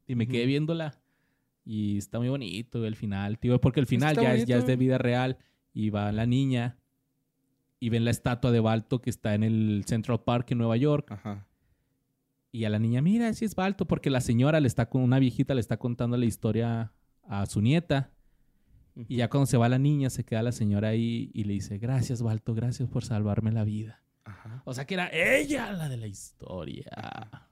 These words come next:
Speaker 1: Qué bonito, güey.
Speaker 2: Y, y luego también, este, lo disecaron, ¿no, güey? ¿O estoy yo tripeándome con otra movie?
Speaker 1: Ay, güey.
Speaker 2: ¿Por
Speaker 1: Lo,
Speaker 2: qué?
Speaker 1: lo disecaron, ¿por qué harían eso?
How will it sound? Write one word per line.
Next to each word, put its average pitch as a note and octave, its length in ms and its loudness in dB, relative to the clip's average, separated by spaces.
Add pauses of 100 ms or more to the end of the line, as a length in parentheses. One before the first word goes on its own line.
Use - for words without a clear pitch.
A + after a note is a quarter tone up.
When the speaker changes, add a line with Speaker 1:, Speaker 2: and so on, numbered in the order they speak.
(140)
Speaker 1:
Qué - 80 -12
bonito, C3+ 380 -6
güey. - 220 -20
Speaker 2:
Y, F#3+ 240 -8
y G3+ 40 0
luego G3+ 200 2
también, F#3+ 380 0
este, G#3+ 320 -2
lo E3 160 2
disecaron, G3 640 0
¿no, C#4+ 140 0
güey? G#3+ 160 -2
¿O D3 100 -2
estoy E3 300 -4
yo F3 140 -2
tripeándome F3 540 -4
con C#3 160 -4
otra D3+ 240 -8
movie? D3 360 -8 (1160)
Speaker 1:
Ay, A#2 600 -6
güey. F#2 640 -4 (340)
Speaker 2:
¿Por - 140 -4
Speaker 1:
Lo, G#2 80 2
Speaker 2:
qué? D3 80 2
Speaker 1:
lo A#2+ 100 6
disecaron, B2+ 500 0
¿por C3 160 0
qué - 100 -2
harían C#3 200 0
eso? C3+ 380 -2